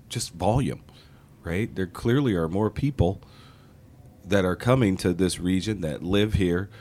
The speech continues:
now as opposed to before. And, and so things that come to mind right away are, boy, parking,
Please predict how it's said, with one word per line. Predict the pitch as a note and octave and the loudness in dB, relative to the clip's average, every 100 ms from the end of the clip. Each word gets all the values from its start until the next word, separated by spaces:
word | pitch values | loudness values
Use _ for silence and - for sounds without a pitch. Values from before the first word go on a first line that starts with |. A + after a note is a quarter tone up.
| - - | -20 -10
now | F2 G2 F2+ E2 G2 - - - | 0 2 4 2 -2 -8 -16 -4
as | F#2+ | -4
opposed | F#2 - G#2+ G2+ - | -2 0 2 0 0
to | G2 | 0
before. | F#2 F#2 - G#2 G2 F2+ F2+ - - - - | 0 -2 2 4 6 2 -2 -14 -20 -18 -2
And, | G2+ F#2+ - | 0 0 -2
and | G#2 F#2 | -6 -2
so | - G2 F#2 F2 C2+ - _ - - - - - - - - | 4 6 6 4 -4 -20 _ -20 -20 -20 -20 -20 -20 -12 -2
things | G#2+ A2 | 0 2
that | A2 | 2
come | - B2 | 6 6
to | A2 | 6
mind | G#2+ A2 A#2+ | 6 6 6
right | A2 A#2 | 6 8
away | B2 G#2+ B2 D3+ | 8 6 8 8
are, | G2+ E2+ - - | 8 4 -2 -2
boy, | E3+ - | 0 2
parking, | D3+ G3+ A3 D#2+ | 2 2 -2 -8